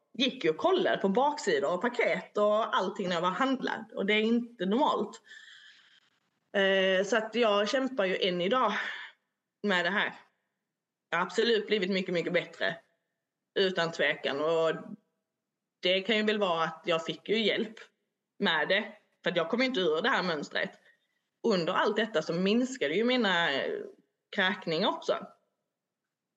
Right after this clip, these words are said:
Så att antagligen så var allting ångestrelaterat.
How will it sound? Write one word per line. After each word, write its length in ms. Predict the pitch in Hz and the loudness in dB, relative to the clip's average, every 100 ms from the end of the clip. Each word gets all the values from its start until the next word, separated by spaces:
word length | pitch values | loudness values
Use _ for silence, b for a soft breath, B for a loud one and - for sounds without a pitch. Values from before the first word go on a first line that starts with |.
| _ - | _ -4
Så 60 | 220 | -2
att 140 | 220 | 2
antagligen 500 | 202 202 208 165 214 | 0 2 2 2 2
så 80 | 277 | 2
var 80 | 247 | 2
allting 380 | 214 202 190 - | 2 0 -4 0
ångestrelaterat. 1200 | 170 156 151 165 - 151 151 - 151 143 233 - | 0 0 -2 -4 -2 0 -2 0 0 2 -2 -4